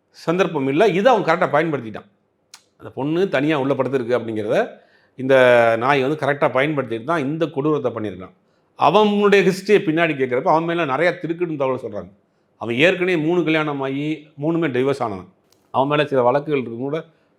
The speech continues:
சொல்றாங்க. அப்படிங்கும்போது அவனை எப்படி அவ்வளோ தைரியமா ஹாஸ்பிட்டலுக்குள்ள விட்டாங்கங்கிறது, வாலண்டியர்ஸா விட்டாங்கங்கிறது தெரியல. ஹாஸ்பிட்டல் கேம்பஸ்க்குள்ளேயே ஒரு போலீஸ் ஸ்டேஷனும் இருக்கு. அதுவும் இன்னைக்கு ஒரு பெரிய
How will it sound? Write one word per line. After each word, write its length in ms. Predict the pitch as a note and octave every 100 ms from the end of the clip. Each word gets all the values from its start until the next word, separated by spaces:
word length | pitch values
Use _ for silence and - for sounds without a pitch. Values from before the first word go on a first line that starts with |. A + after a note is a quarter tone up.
| -
சொல்றாங்க. 340 | C#3+ C#3+ G2+ E2+ - _ _ _
அப்படிங்கும்போது 380 | D3 E3+ G#3 F#3
அவனை 180 | E3 G3
எப்படி 180 | F#3+ G#3
அவ்வளோ 340 | F#3+ E3 D#3+ C#3
தைரியமா 380 | C#3+ D#3+ D#3+ D3+
ஹாஸ்பிட்டலுக்குள்ள 500 | C#3+ C#3 C#3+ C3+ C3
விட்டாங்கங்கிறது, 640 | B2+ C3+ B2+ B2+ A#2+ B2+ C#3
வாலண்டியர்ஸா 480 | C3 C3+ B2 B2
விட்டாங்கங்கிறது 600 | A#2+ A#2+ A#2+ A#2 A#2+ C3+ B2+
தெரியல. 280 | A2 G2+ E3+ - _ _ _ _ _
ஹாஸ்பிட்டல் 480 | D#3 B3 B3 A#3+ A3+
கேம்பஸ்க்குள்ளேயே 600 | - F#3+ G3 F#3 - F3+ G3+
ஒரு 100 | G3+
போலீஸ் 280 | E3 A#3 A3+
ஸ்டேஷனும் 340 | F3 E3 E3
இருக்கு. 220 | A#2+ F#2+ - _ _ _ _ _ B2 - _ -
அதுவும் 300 | C#3 A3+ A#3
இன்னைக்கு 240 | G3+ D#3+
ஒரு 100 | C#3+
பெரிய 220 | C#3 D3